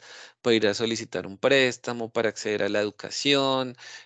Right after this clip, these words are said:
eh, para acceder a otros servicios, ya miran su historial crediticio y se dan cuenta que no está pagando correctamente. Entonces, pues, esa es una idea que, que es errónea y por eso es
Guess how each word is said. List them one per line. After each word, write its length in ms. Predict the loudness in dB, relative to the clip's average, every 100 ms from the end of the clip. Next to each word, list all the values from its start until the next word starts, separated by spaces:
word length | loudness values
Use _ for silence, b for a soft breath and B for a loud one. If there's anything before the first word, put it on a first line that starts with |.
| -8
eh, 380 | -2 0 0 0
para 220 | 2 2
acceder 520 | 0 -4 -2 -2 0
a 60 | 0
otros 280 | -2 -4 -6
servicios, 680 | -4 -4 0 0 0 -4 -2
ya 160 | 0 0
miran 300 | 0 -2 -4
su 100 | -8
historial 400 | -4 0 0 -2
crediticio 520 | -8 -8 -6 -8 -8
y 20 |
se 140 | -8 -6
dan 200 | -6 -4
cuenta 440 | -2 -2 -4 -8
que 240 | -6 -6 -4
no 440 | -4 -4 -6 -8
está 440 | -8 -8 -4 -4 -2
pagando 480 | -4 -2 -4 -8 -4
correctamente. 800 | -4 -4 -6 -2 0 0 -2 -6
Entonces, 500 | -6 -10 -10 -12 -8
pues, 320 | -6 -4 -8 B B B B
esa 180 | -4 -2
es 100 | -2
una 180 | -2 0
idea 480 | 0 4 4 2 -2 B B B B B -4
que, 440 | 0 0 -2 -8
que 160 | 0 0
es 100 | 2
errónea 500 | 0 2 2 0 -2
y 100 | -4
por 160 | -2 0
eso 160 | 0 -4
es 140 | -6